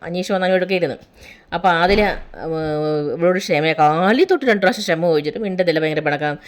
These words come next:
നിങ്ങളുടെയൊന്നും പാവയല്ല ഞാൻ, നിങ്ങളുടെയൊക്കെ മനസ്സിലിപ്പം എനിക്ക് മനസ്സിലായി, അത് ഇപ്പം ഇച്ചിരി മുമ്പേ, ആ, നിങ്ങളുടെ മനസ്സിലിരിപ്പാണ് പുറത്ത് വന്നത് എന്നുള്ള രീതിയിൽ സംസാരിച്ചു. അങ്ങനെ ആ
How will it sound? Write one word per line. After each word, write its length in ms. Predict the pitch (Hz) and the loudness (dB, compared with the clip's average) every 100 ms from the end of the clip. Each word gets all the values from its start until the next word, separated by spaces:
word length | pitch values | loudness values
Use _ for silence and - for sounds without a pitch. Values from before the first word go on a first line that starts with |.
| - - 170 | -20 -8 -4
നിങ്ങളുടെയൊന്നും 480 | 170 170 190 165 165 165 | -2 2 2 0 -2 -2
പാവയല്ല 500 | 156 180 202 151 139 | 0 2 4 2 0
ഞാൻ, 160 | 147 - - - | -4 -6 -16 -4
നിങ്ങളുടെയൊക്കെ 320 | 180 190 196 160 | 0 0 -2 -2
മനസ്സിലിപ്പം 400 | 151 190 180 165 | -2 -2 -2 -2
എനിക്ക് 160 | 151 147 | -2 -4
മനസ്സിലായി, 500 | 117 147 190 127 135 156 - 202 | -4 -2 2 2 2 -6 -14 -10
അത് 140 | 160 185 180 143 165 156 | -2 0 0 -2 -2 -2
ഇപ്പം 280 | 143 202 160 - 160 | -2 -4 -4 -6 -10
ഇച്ചിരി 240 | - 208 175 | -4 -2 2
മുമ്പേ, 200 | 175 180 113 151 | 4 4 2 -8
ആ, 40 | 156 - | -12 -12
നിങ്ങളുടെ 320 | 175 170 175 170 | -4 0 2 2
മനസ്സിലിരിപ്പാണ് 540 | 156 160 180 170 160 147 | -2 -4 -4 -2 -2 -4
പുറത്ത് 220 | 147 180 | -6 -6
വന്നത് 140 | 156 151 | -4 -4
എന്നുള്ള 220 | 160 151 | -4 -4
രീതിയിൽ 200 | 151 156 156 | -4 -4 -4
സംസാരിച്ചു. 400 | 139 139 143 131 196 | -8 -2 -2 0 4
അങ്ങനെ 180 | 208 | 6
ആ 40 | 170 | 8